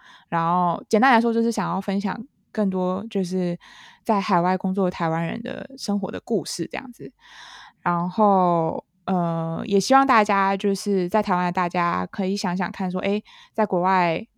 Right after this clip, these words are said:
生活是不是真的比较好啊？或者是，就是，或者是可能有时候可以想到说，台湾跟国外的差异，跟我们可能，可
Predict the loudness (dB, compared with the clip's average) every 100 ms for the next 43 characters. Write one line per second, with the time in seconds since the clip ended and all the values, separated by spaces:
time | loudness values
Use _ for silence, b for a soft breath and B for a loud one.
0 | _ -6 -2 0 0 -2 -2 0 -2 -2
1 | -2 -4 -4 -2 0 0 -2 -2 0 0
2 | 0 -2 -2 b b b _ _ -2 0
3 | 2 0 4 6 6 4 0 -2 -2 -4
4 | -4 -2 -4 -4 -6 -6 -6 -4 -4 -4
5 | -6 b b _ 2 2 2 0 0 2
6 | 2 2 -2 -6 -6 -4 -4 -4 -4 -4
7 | -6 -8 -10 -12 -12